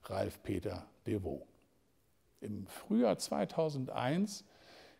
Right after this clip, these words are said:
gelingt es dem B K A, auch aus ausgefallenen, wurzellosen Haaren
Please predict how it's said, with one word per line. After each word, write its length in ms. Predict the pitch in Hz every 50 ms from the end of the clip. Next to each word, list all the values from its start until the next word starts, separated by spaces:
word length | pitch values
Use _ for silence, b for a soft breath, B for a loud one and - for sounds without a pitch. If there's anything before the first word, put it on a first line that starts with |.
| B -
gelingt 460 | - 113 110 113 143 196 233 220 233
es 120 | 226 -
dem 180 | - 180 165 156
B 180 | 156 151 156 147
K 260 | - 151 131 131 -
A, 460 | 127 123 127 139 151 165 175 185 -
auch 540 | 143 151 139 135 127 - - - - - -
aus 360 | - 123 117 117 110 - -
ausgefallenen, 1300 | - - 147 180 247 254 233 - - - - - - - - 143 143 139 135 123 120 110 110 107 98 98
wurzellosen 960 | 123 151 196 202 202 - - 208 185 170 170 170 170 160 156 156 120 - -
Haaren 480 | 139 151 147 143 123 107 98 92 87